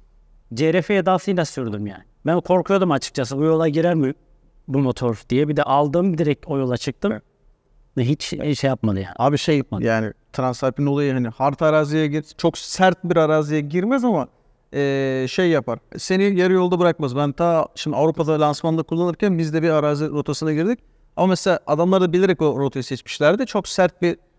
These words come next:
Speaker 3: arazi rotası değil. Götürüyor mu? Götürüyor. Yani sallıyorum işte, çıktın yoldan, geldin. Bir tane kamp yeri gördün. "Ya buraya kamp atsak ne güzel olur." dedin yani şeyde. Arkada da malzeme var. Pişt, çıkarsın oraya.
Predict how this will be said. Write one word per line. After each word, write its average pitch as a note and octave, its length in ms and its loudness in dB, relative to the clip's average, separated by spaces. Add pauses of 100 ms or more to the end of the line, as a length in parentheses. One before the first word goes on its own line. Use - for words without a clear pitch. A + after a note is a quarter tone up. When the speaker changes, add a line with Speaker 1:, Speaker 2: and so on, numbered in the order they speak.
(200)
Speaker 3:
arazi D3+ 440 2
rotası D3 420 -2
değil. C#3+ 320 2
Götürüyor A3+ 440 2
mu? B3 100 0
Götürüyor. G3+ 300 2
Yani D3+ 220 2
sallıyorum F#3+ 420 2
işte, C#3+ 240 -2 (600)
çıktın G3 420 -6 (140)
yoldan, D#3+ 540 -2
geldin. E3 420 2 (560)
Bir E3 40 -6
tane G3 220 2
kamp - 420 -2
yeri F3 240 -2
gördün. C#3 280 0
"Ya D#3+ 220 -2
buraya E3+ 180 0
kamp E3+ 240 -2
atsak D3+ 280 -2
ne D#3 80 0
güzel D#3 200 0
olur." A2+ 180 -2
dedin A2 160 0
yani A2 280 -2
şeyde. - 220 -8
Arkada D3 260 -2
da D3 60 0
malzeme C#3 400 0
var. D3+ 120 -2 (100)
Pişt, - 180 -14 (140)
çıkarsın E3 400 -2
oraya. D#3+ 240 -4